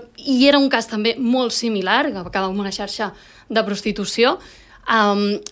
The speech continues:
i casos, bé, i al, al País Valencià, no, tenim el cas de l'exmarit de Mònica Oltra, que, que ha estat notícia moltes vegades. És a dir, mm, ja és una cosa que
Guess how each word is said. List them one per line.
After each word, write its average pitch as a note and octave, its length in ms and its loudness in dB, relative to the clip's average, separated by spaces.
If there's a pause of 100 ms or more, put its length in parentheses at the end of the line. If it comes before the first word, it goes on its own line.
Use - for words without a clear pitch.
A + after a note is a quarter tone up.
i D4 80 -4
casos, D4 720 0
bé, A3+ 240 0
i G3+ 60 2
al, F#3 160 -2
al F3+ 240 -4
País F#3+ 240 -4
Valencià, G#3 480 0
no, A3+ 100 0
tenim F#3 840 -2
el F3+ 160 -6
cas D#3+ 240 -6
de F3 80 -2
l'exmarit F3 400 -4
de F3+ 80 -2
Mònica F3+ 400 -2
Oltra, A#3 340 2
que, F3+ 120 -6 (200)
que - 80 -20
ha F#3+ 60 -12
estat F#3+ 160 -8
notícia F#3 320 -4
moltes G3 240 -4
vegades. A#3+ 480 4 (800)
És C4+ 180 2
a D4+ 80 6
dir, D4 320 0
mm, A3 640 -6
ja A#3+ 200 2
és B3+ 100 2
una D4 160 2
cosa C4 340 2
que B3 200 0